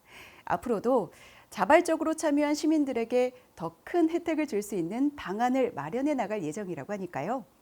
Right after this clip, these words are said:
탄소 중립을 위한 자발적 활동에 많은 관심 바랍니다. 사회적 경제는 지속 가능한 사회를 만들어가는 중요한 가치입니다. 그동안 사회적 협동조합은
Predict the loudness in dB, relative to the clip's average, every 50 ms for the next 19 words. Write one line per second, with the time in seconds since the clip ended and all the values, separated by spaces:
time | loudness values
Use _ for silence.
0 | _ _ _ _ _ _ _ -2 -2 0 0 0 -2 -4 -4 -4 -2 -2 0 0
1 | -2 -2 -2 -2 -4 -4 -4 -6 -8 -8 -2 -2 -2 -2 -2 -6 -4 -4 -6 -6
2 | -4 -6 -4 -4 -4 -6 -6 -10 _ _ _ _ _ -4 -2 -2 -2 -4 -4 -4
3 | -6 -6 -8 -10 -10 -10 -10 -8 -10 -10 -8 -8 -8 -8 -6 -8 -8 -8 -10 -12
4 | -12 _ _ _ _ _ _ _ _ _ _ _ _ _ _ _ _ _ _ _
5 | _ _ _ _ _ _ _ _ _ _ _ _ _ _ _ _ _ _ _ _
6 | _ _ _ _ _ -20 -20 -20 -20 -20 -20 -20 -20 -20 _ _ 4 6 6 6
7 | 6 4 0 0 0 -4 -2 -2 -2 0 2 2 2 2 0 -4 -6 -12 -8 -4
8 | -4 -2 -2 -2 -4 -4 -4 -6 -4 -4 -2 -2 -2 -2 -2 -4 -6 -6 -4 -4
9 | -2 -2 -2 -2 -2 -4 -4 -6 -8 -6 -6 -6 -4 -2 -2 -2 -4 -6 _ _
10 | -12 -12 -8 -6 -4 -4 -2 -4 -6 -8 -12 -14 -12 -8 -4 -4 -4 -4 -6 -8
11 | -10 -12 -14 _ _ _ _ _ _ _ _ _ _ _ _ -20 -20 -20 -20 -20
12 | -20 -20 -20 _ _ 0 2 2 4 6 4 4 2 0 0 2 2 2 0 0
13 | -2 -2 -6 -8 -4 0 0 2 2 2 0 -2 0 0 -2 -2 -2 -2 -4 -6